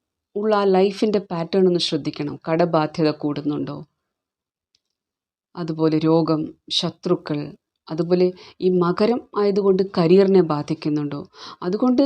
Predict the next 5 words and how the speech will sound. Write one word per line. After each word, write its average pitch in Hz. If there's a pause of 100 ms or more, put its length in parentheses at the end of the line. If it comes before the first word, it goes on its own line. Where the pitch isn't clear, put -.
(180)
വളരെ 190
സ്പെസിഫിക് 254
ആയിരിക്കണം. 202 (600)
ആ, 160 (180)
നമ്മൾ 156